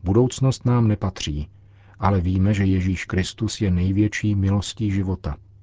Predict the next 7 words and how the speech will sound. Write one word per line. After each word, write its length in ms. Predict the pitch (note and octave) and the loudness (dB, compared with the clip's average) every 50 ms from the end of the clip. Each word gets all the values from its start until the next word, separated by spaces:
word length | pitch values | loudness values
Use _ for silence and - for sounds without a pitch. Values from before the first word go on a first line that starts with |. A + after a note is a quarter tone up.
| - - - - - - - | -20 -20 -20 -20 -20 -12 -8
Božím 420 | - D#2+ F#2+ F#2+ F2+ G2+ G#2+ G2 - | -4 -2 0 0 0 0 0 0 0
obětím, 680 | G#2 F#2+ F#2+ G2+ G#2+ G#2 - - F#2 D#2+ D#2 D#2 D#2+ - - - - - - - | -2 0 2 2 2 2 0 -4 -6 -4 -4 -4 -4 -6 -10 -18 -20 -20 -10 -4
jež 200 | - F2 - - | -4 -4 -2 0
nás 300 | - G2+ F#2 F2+ - - | 0 0 0 0 0 -2
očekává 680 | - G2+ - - G2 - G#2+ G2 F#2+ F2+ F#2 F#2 F#2+ | -4 -4 -4 -4 -4 -2 -2 0 0 0 2 2 2
na 100 | F#2 F2+ | 2 0
konci, 480 | F#2 - G2+ G2+ G2+ F#2+ - - D#2 | 0 0 0 0 0 0 -2 -4 -8